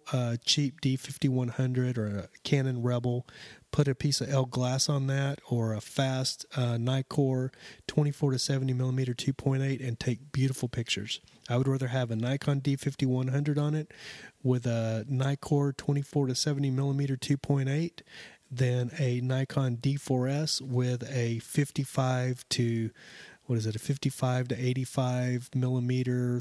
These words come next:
three point five to five six kit lens that comes on a lot of the cameras. Yeah, I'll take that, I'll take that pristine piece of glass any day for my photos.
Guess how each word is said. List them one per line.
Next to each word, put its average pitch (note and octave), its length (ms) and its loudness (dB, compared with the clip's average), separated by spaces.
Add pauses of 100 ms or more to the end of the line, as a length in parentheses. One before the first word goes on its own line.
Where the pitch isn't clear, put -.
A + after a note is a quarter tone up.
three B2 260 2
point B2+ 360 -2
five B2 340 0
to A#2 60 -6
five B2+ 300 0
six - 280 0
kit C3+ 360 0
lens B2 440 0
that A2+ 120 -6
comes B2 240 -2
on B2 140 0
a A#2+ 40 -2
lot A#2+ 200 0
of A#2 40 -2
the B2+ 60 -4
cameras. B2+ 600 -2 (1080)
Yeah, G#2+ 200 -2 (460)
I'll C3+ 80 0
take - 280 -2
that, A2+ 160 -2 (180)
I'll - 120 0
take D3 220 -2
that B2 180 -4
pristine B2 440 0
piece B2 200 0
of A#2 60 -2
glass A#2 320 -2
any A#2 160 0
day G#2+ 300 -4 (100)
for A#2 120 0
my A2 180 -2
photos. G2 500 -2